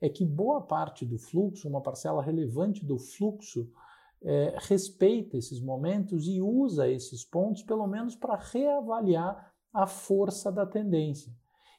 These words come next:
E se há essa pausa ou essa letargia transitória na avaliação de pra onde vai ou qual a intensidade da tendência, o mercado entra naquilo que se chama de consolidação,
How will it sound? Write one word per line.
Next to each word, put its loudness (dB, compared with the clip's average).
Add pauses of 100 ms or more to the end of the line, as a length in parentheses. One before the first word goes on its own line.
E 4
se 4
há 4 (500)
essa 0 (380)
pausa 6
ou 2
essa 0
letargia 2
transitória 0
na -8
avaliação -4 (400)
de 2
pra 2
onde 2
vai -2
ou -4
qual -2
a -6
intensidade -6
da -4
tendência, -4 (360)
o -2
mercado 2
entra -6
naquilo -6
que -16
se -6
chama -6
de -8
consolidação, -4